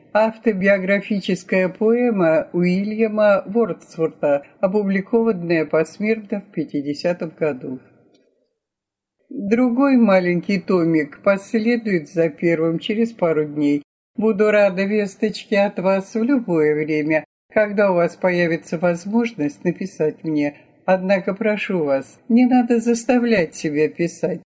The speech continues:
если у вас нет для этого настроения и свободного времени.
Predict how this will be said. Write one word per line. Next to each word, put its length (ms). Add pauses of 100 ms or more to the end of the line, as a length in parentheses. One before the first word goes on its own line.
(120)
если 460
у 80
вас 360
нет 220
для 220
этого 220
настроения 960
и 80
свободного 680
времени. 640